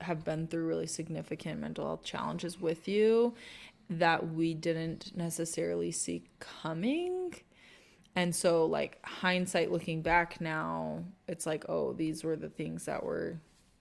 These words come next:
kind of happening before." So um, a major one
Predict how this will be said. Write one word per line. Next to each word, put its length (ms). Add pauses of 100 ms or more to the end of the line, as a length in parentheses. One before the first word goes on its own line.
kind 140
of 60
happening 400
before." 400
So 360 (500)
um, 380
a 100
major 500
one 580